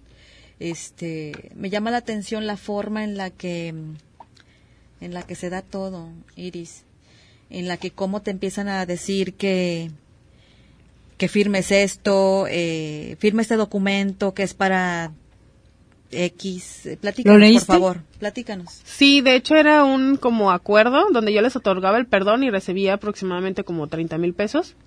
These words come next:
Speaker 3: Y
Speaker 2: ¿Firmaste ese documento?
Speaker 3: No.
Speaker 2: Ah.
Speaker 3: No, no firmé nada.
Speaker 1: Pero te lo estaban ofreciendo para que
Speaker 3: Sí.
Speaker 1: lo firmaras.
Speaker 3: Y como
Speaker 2: ¿Quién
Speaker 3: vieron,
Speaker 2: te daba ese documento?
Speaker 3: este, el abogado que traía en ese momento.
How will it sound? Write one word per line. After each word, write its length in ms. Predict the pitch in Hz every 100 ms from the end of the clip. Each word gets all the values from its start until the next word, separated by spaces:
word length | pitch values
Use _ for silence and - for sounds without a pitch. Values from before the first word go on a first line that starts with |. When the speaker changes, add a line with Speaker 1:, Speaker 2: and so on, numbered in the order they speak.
| _ -
Speaker 3:
Y 260 | 202 202
Speaker 2:
¿Firmaste 600 | 185 - 233 226 254 -
ese 180 | 311 311
documento? 520 | 285 285 240 254 262
Speaker 3:
No. 140 | 247 - - -
Speaker 2:
Ah. 200 | 185 175 - _
Speaker 3:
No, 200 | 220 196 -
no 120 | 208
firmé 280 | 240 220 208
nada. 260 | 214 202 202
Speaker 1:
Pero 160 | 196
te 100 | 196
lo 40 | 196
estaban 300 | 196 185 202
ofreciendo 400 | 196 202 214 208
para 160 | 185
que 120 | 175
Speaker 3:
Sí. 40 | 220
Speaker 1:
lo 40 |
firmaras. 560 | 190 190 220 208 - -
Speaker 3:
Y 100 | 226
como 240 | 233 233 220
Speaker 2:
¿Quién 100 | 262
Speaker 3:
vieron, 160 | 269
Speaker 2:
te 120 | 294
daba 220 | 262 254 254
ese 160 | -
documento? 640 | 247 214 208 214 220 285 - _ _ _
Speaker 3:
este, 400 | 208 208 - -
el 100 | 208
abogado 760 | 208 208 208 220 233 247 262 240
que 120 | 214
traía 260 | 202 202
en 100 | 208
ese 160 | 208 220
momento. 400 | 208 175 165 -